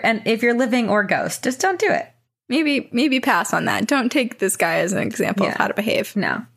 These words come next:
Speaker 1: Gotta ask permission. So while I was saying how, like, a lot of these ghosts are very impossible to track down or determine who they are, there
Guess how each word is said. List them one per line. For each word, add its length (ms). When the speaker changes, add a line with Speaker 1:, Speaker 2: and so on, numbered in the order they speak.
Speaker 1:
Gotta 180
ask 220
permission. 540
So 320
while 320
I 140
was 120
saying 280
how, 100
like, 160
a 40
lot 160
of 80
these 160
ghosts 220
are 40
very 220
impossible 500
to 100
track 280
down 280
or 100
determine 480
who 160
they 160
are, 420
there 220